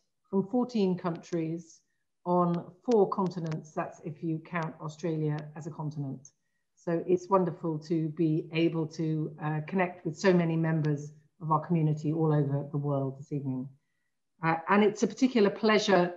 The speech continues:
to, um, welcome Laurie Maguire, uh, to give our webinar this evening.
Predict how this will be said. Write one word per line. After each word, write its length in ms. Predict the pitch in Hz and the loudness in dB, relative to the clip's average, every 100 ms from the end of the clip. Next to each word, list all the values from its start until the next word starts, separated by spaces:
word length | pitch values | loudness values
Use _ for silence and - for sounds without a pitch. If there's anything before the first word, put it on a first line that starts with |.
| - | -10
to, 480 | - 202 185 180 180 - _ _ 175 | 4 8 10 10 8 0 _ _ 4
um, 340 | 170 170 175 | 6 6 4
welcome 480 | 185 185 180 190 180 175 - | 6 6 6 4 2 2 4
Laurie 220 | 190 180 | 8 8
Maguire, 600 | 175 185 170 175 202 - _ _ _ _ - | 6 6 6 6 0 -4 _ _ _ _ -10
uh, 100 | 160 | -10
to 140 | - 160 | -8 2
give 220 | 180 175 - - | 4 4 0 -2
our 140 | 160 | 0
webinar 420 | 165 156 156 147 | 2 0 0 0
this 140 | 147 170 | 0 0
evening. 380 | 160 180 214 | 2 0 0